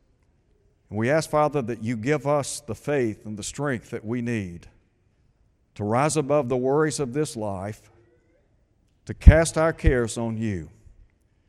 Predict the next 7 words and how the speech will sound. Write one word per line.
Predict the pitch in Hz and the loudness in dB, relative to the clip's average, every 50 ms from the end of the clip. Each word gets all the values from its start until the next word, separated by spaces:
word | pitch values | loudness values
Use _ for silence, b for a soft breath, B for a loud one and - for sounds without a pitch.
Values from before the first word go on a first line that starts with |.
| _ _ _ _ _ _ - | _ _ _ _ _ _ -20
And | - 95 | -12 -4
Father, | - 139 151 147 | -2 -2 0 0
we | 139 131 131 | 0 -2 -2
pray | - - - 151 151 147 151 151 143 | -2 -2 -2 0 2 2 2 2 0
that | 113 123 123 120 113 113 110 - - - _ _ _ _ _ _ _ _ _ _ _ _ _ _ _ _ _ _ _ _ _ _ - | 0 0 0 2 0 0 -2 -6 -14 -20 _ _ _ _ _ _ _ _ _ _ _ _ _ _ _ _ _ _ _ _ _ _ -8
you | 104 117 143 147 | -4 -2 -2 0
would | 143 131 117 104 - | 0 0 -2 -4 -8